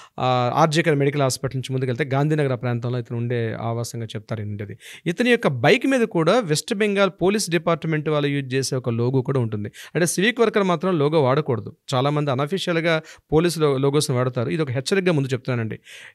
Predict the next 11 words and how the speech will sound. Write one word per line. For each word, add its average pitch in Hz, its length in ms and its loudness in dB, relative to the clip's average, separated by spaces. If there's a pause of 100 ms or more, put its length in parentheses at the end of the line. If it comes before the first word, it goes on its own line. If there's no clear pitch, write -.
ఎవరైతే 165 420 2
ఉంటారో 165 360 2
ఈ - 20 2
డిపార్ట్‌మెంట్లో 143 640 0
ఉండే 131 220 0
వాళ్ళు 127 260 0
మీకు 147 320 2
నిర్దేశించిన 156 580 0
డ్యూటీలు 143 300 0
మాత్రమే 135 340 0
మీరు 127 180 0